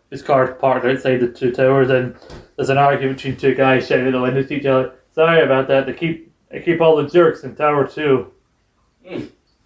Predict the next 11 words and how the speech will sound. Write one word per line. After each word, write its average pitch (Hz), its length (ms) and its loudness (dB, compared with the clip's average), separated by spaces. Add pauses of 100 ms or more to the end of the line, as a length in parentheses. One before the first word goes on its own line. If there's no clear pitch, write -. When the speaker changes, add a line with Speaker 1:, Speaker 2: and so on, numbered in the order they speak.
(1080)
Speaker 1:
Which, 185 460 -2
at 170 100 4
the 175 80 2
time, 180 400 2
was 123 220 -4
funny, 160 380 0 (220)
everything. 131 400 0
Like, 131 240 -2
even 175 280 0
Friends, 151 720 0 (180)
like, 143 320 -8